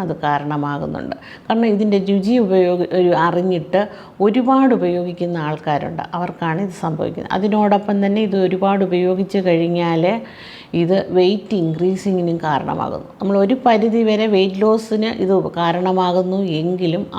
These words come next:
അമിത ഉപയോഗം നമ്മുടെ, ആ, വെയിറ്റ് കൂടാനും കാരണമാകും. അപ്പം ശരിക്കും ഇത് അറിഞ്ഞിട്ട് വേണം ഉപയോഗിക്കാൻ. യോഗട്ടും തൈരും നല്ലതാണെന്ന് കണ്ട് നമ്മൾ ഒരുപാട് ഉപയോഗിക്കാൻ പാടില്ല. പിന്നെ ഇത് പലതരം സ്കിൻ ഡിസീസ് ഉള്ള ആൾക്കാരിൽ വഴുസാകാനുള്ള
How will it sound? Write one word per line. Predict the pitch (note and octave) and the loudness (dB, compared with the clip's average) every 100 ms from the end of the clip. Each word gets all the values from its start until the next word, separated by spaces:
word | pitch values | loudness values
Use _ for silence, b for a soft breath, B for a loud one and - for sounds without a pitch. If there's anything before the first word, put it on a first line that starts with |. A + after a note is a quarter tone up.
| F#3+ | 0
അമിത | A3+ C4+ C#4+ B3 | 2 4 2 2
ഉപയോഗം | E3+ D#3 D#3+ D#3+ D#3 G#3 G#3 B B - | 2 2 2 2 0 -2 -6 B B -6
നമ്മുടെ, | E3 D#3+ D#3 F3+ F3+ - E3+ | -2 0 0 -2 -4 -6 -2
ആ, | D#3+ D#3 D3+ | 0 0 2
വെയിറ്റ് | D#3+ D#3+ D#3+ G3+ D#3+ | 0 0 -2 -4 0
കൂടാനും | D3+ D#3+ D#3 D3 F3 G3 - | 0 2 0 0 0 -4 -2
കാരണമാകും. | F3 D3+ D#3+ E3 D3+ B1+ - - - | -2 0 -4 -4 -4 -4 -8 -12 -6
അപ്പം | - G#3+ B B B - | -4 -4 B B B -2
ശരിക്കും | A#3 A#3 A3+ B3 | 0 2 2 2
ഇത് | A3+ G#3+ | 4 4
അറിഞ്ഞിട്ട് | G3+ A3+ B3 A#3 A3 | 4 4 2 2 2
വേണം | E3+ F#3 G3+ | 2 0 -2
ഉപയോഗിക്കാൻ. | D#3 D3+ C#3+ C#3 C3+ B2+ - C#3+ | -2 -2 -2 -2 -4 -6 -2 0
യോഗട്ടും | D#3 G3 G3 A3 A3 G#3+ | 2 0 -2 -2 0 0
തൈരും | G3+ G3+ G#3 F3+ | 0 0 -2 0
നല്ലതാണെന്ന് | E3+ G3+ G3 F3+ F3 E3+ | 0 0 0 -2 -2 -2
കണ്ട് | D#3+ E3 F3 | -2 -4 -4
നമ്മൾ | E3+ F3+ | -2 -2
ഒരുപാട് | D#3+ G3 F#3 F3+ D#3+ | -2 -2 -2 0 0
ഉപയോഗിക്കാൻ | C#3+ C#3+ C#3 - E3+ E3 | 0 0 -2 -6 -8 -6
പാടില്ല. | D3+ - - - - B B B B - | -4 -4 -4 -8 -10 B B B B -2
പിന്നെ | A3 G3+ G#3+ - | 0 0 -2 -2
ഇത് | F3 F3 | 0 2
പലതരം | E3 D#3+ E3 E3 | 2 2 0 -2
സ്കിൻ | - G3+ G3 | 0 0 2
ഡിസീസ് | G3+ G3+ G3 E3+ | 0 -2 -2 -2
ഉള്ള | D3+ D3+ C#3+ | -2 0 -2
ആൾക്കാരിൽ | D3 D3 D#3 C#3+ D3 F3 G3+ | -2 -2 -2 -2 -2 -4 -2
വഴുസാകാനുള്ള | D#3+ D3+ - D#3+ D3+ D3 C#3+ | 0 -2 -2 -2 0 0 -2